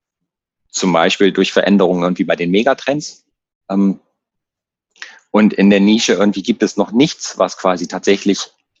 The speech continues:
eine gute Alternative darstellt. Oder es gibt verschiedene Sachen, die Alternativen darstellen. Dann passieren andere Sachen. Wenn ich keine Alternative habe, dann, äh, verändert sich der Mainstream vielleicht ein bisschen, aber ich habe nichts, was quasi sozusagen ihn ersetzen kann. Ähm,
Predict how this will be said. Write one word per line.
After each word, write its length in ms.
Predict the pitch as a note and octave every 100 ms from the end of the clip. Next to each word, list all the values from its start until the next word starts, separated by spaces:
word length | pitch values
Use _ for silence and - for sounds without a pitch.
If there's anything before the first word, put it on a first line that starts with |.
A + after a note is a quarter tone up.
| -
eine 140 | G2
gute 300 | F2+ B2 -
Alternative 680 | - G2 G2+ F2+ - C#3+ G2+
darstellt. 640 | D#2+ D#2+ - D2 D2 - _ -
Oder 180 | F#2+
es 100 | F#2+
gibt 140 | - G2
verschiedene 580 | F#2+ F2 - D#3 A2+ D2+
Sachen, 320 | D#2 D#2+ D2
die 180 | D#2+ -
Alternativen 600 | E2+ - D#2 - E2+ E2
darstellen. 420 | D2 D2 - D#2
Dann 120 | D#2
passieren 320 | F2 F#2+ A2+
andere 380 | A2+ A2 A#2+ G#2
Sachen. 380 | G2+ B2+ - - - - _ _ -
Wenn 120 | F#2
ich 100 | -
keine 280 | A2 C3 G2+
Alternative 600 | F#2 F#2+ F2+ - F#2 F2+
habe, 220 | F#2+ G2
dann, 260 | F#2 F#2 - _
äh, 180 | - G#2
verändert 320 | - G#2+ A#2+
sich 120 | G2+
der 120 | - F#2
Mainstream 400 | F2+ F#2+ - F#2
vielleicht 360 | - F2 -
ein 60 | E2+
bisschen, 280 | G2+ - G#2
aber 200 | F2+ E2+
ich 100 | -
habe 200 | G#2+ G#2+
nichts, 240 | A2+ -
was 140 | F#2+
quasi 300 | - G2 F2+
sozusagen 400 | F2+ G2 - F#2
ihn 140 | F#2 F#2+
ersetzen 440 | F2 G#2+ - F2
kann. 280 | - C#3+ - _ _ _ _ _ _ _ _ _ -
Ähm, 320 | F#2 F2 -